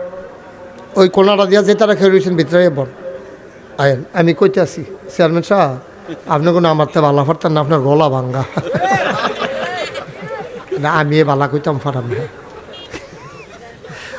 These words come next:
আমারে ফলাফাই না আবার মানে। দেখবেন এই কতক্ষণের ভিতরে গাছের তে নারকেলটা যেমন পরে দেখবেন দুপুরেই তো লিখা রাখতে ফুরে গেছে এখান থেকে।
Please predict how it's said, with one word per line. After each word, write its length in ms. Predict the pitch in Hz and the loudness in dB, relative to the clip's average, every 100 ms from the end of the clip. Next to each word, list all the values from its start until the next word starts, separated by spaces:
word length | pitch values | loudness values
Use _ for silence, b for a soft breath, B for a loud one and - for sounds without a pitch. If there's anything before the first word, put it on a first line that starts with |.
| - | -2
আমারে 280 | 160 156 156 | 0 2 2
ফলাফাই 360 | 175 165 160 | 2 2 2
না 100 | 165 | 2
আবার 180 | 170 143 | 2 2
মানে। 380 | 135 139 131 127 - - 156 | 0 -2 -2 -4 -6 -8 -2
দেখবেন 260 | 139 143 | 2 4
এই 80 | 147 | 2
কতক্ষণের 380 | 175 - 170 151 | 2 0 2 2
ভিতরে 340 | 151 143 165 180 B B B B - | 2 4 2 2 B B B B -4
গাছের 260 | 160 156 151 | 0 0 2
তে 80 | 165 | 2
নারকেলটা 440 | 151 151 170 160 | 2 2 4 4
যেমন 240 | 151 156 | 4 2
পরে 160 | 147 160 | 2 2
দেখবেন 220 | 151 151 | 2 2
দুপুরেই 320 | 143 160 175 | 2 4 4
তো 100 | 175 156 | 4 2
লিখা 180 | 143 135 | 0 0
রাখতে 220 | 131 156 | -2 -2
ফুরে 200 | 143 139 | 0 0
গেছে 200 | 127 135 | -2 -6
এখান 100 | 127 | -6
থেকে। 160 | - | -6